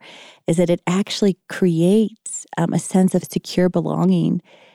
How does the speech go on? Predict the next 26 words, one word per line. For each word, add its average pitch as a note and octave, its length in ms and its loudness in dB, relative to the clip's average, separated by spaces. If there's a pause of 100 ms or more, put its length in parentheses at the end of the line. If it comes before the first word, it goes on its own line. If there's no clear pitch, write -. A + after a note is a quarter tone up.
physiologically F3 960 0
in - 200 0
the E3 80 4
body. - 560 -4 (500)
We G3 140 2
say F3+ 360 2
neuroplasticity, F3 1040 0
one D#3+ 140 2
of D#3 100 -2
the D#3+ 100 0
ways D#3 420 -2
we D#3+ 120 -4
can D#3 200 -4
easily D#3 520 -2
understand D#3 680 -2
that D#3 160 -2
is D#3+ 120 -6
this - 260 -6
idea D3+ 480 -2
that - 200 -4 (460)
neurons E3+ 480 4
that G#3+ 180 -2
fire F3 480 -4
together E3+ 760 -6 (260)
wire F#3 500 0
together. - 640 -8